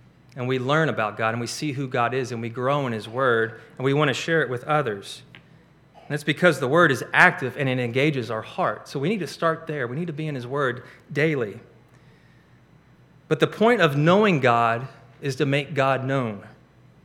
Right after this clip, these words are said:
We are commissioned with filling the earth with God's glory by making him known. And it's in that making him known part that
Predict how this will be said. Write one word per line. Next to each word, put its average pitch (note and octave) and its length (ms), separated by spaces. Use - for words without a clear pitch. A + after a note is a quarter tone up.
We D#3 160
are G3 100
commissioned E3 640
with B2 200
filling E3+ 340
the D3 140
earth C#3+ 500
with D3+ 160
God's D#3+ 320
glory D3 480
by C3 180
making C#3+ 500
him C3 300
known. A#2+ 420
And D3+ 140
it's D#3+ 140
in G3 80
that F3+ 160
making E3+ 320
him D3 200
known F3 220
part C3 380
that B2+ 280